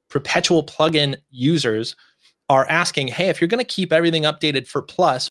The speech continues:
why not, uh, extend that to all perpetual,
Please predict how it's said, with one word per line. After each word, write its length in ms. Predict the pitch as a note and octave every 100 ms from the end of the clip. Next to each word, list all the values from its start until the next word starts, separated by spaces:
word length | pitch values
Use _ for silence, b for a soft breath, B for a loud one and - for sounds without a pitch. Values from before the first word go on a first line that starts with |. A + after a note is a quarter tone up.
| -
why 180 | C#3 E3+
not, 300 | F3+ D#3+ _ -
uh, 280 | B2+ B2 A#2+ _
extend 540 | C3 B2+ - D3 D3+ D3
that 200 | C3 -
to 80 | -
all 240 | C3+ C3
perpetual, 680 | C3+ C3 B2+ - C3 B2 -